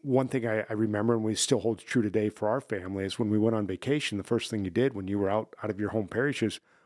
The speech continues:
"When's Mass on Sunday?" That was just what you did. You know, it was, it was something that's still ingrained in me today. So, uh, religion was,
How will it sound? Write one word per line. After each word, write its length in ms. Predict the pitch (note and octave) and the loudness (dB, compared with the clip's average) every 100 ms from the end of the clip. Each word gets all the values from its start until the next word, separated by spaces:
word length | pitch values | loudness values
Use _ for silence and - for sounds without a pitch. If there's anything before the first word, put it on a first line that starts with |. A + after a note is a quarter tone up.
| _ | _
"When's 260 | A2+ G#2 F2 | 0 0 -2
Mass 340 | G2 G2 - | -2 -2 -2
on 140 | G2+ F2 | -4 -2
Sunday?" 540 | - A#2 G#2 F2 - - | 0 2 0 -4 -10 -4
That 160 | G#2 | -2
was 140 | A#2+ - | -2 -4
just 260 | A2+ - | -2 -2
what 320 | F#2+ G#2+ A2+ | 0 0 2
you 140 | B2 G2+ | -2 2
did. 260 | B2+ D3+ - - | 0 0 -10 -6
You 120 | G#2+ | -2
know, 260 | F#2 G2+ A#2 | 0 0 0
it 200 | G#2 G2+ | 0 0
was, 280 | G#2+ F#2+ G#2+ | -2 -4 -2
it 100 | A#2 | -2
was 180 | G#2+ | 0
something 360 | - - F#2+ G2+ | 2 0 0 -2
that's 180 | G2 - | -2 0
still 240 | - G#2 | 0 0
ingrained 340 | G#2 G2+ G2 F#2 | 2 0 0 0
in 80 | |
me 120 | G2 F2+ | -2 -4
today. 400 | F2 G#2 G#2+ F2 | 0 2 2 0
So, 360 | - G2 F#2+ | 0 2 2
uh, 140 | F#2+ F#2+ _ _ C3 | 0 -4 _ _ 0
religion 460 | A#2 A#2+ A#2+ B2 | 4 4 2 0
was, 300 | A2+ G#2 - | 2 2 -4